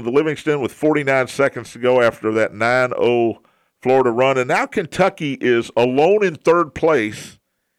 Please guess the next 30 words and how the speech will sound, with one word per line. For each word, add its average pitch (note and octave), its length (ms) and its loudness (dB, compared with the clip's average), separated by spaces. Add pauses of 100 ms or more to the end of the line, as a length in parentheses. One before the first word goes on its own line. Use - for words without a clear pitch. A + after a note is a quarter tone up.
(280)
in A#2 180 -6
the A#2+ 220 -4
S B2+ 260 0
E B2+ 100 -2
C C3 300 -4
at G2+ 120 -8
ten A#2 200 -8
and G2 120 -14
five. E2+ 280 -8 (1500)
This G#3 180 0
team's F#3+ 300 -4
gotten C#3 260 0
a - 40 0
lot B2+ 440 4
of A#2 80 -2
grief G#2+ 640 -4
from G2+ 680 -4
media, C3+ 540 0
from F#2+ 240 -8
fans, B2 640 -2
myself B2 480 0
included. C#3+ 640 -2 (2250)
They're C#3 120 -2
third D#3+ 260 0
place D#3 260 -2
in D3 80 -14
the D3 60 -2
S C#3 140 -8
E C3 60 -8
C. - 260 -18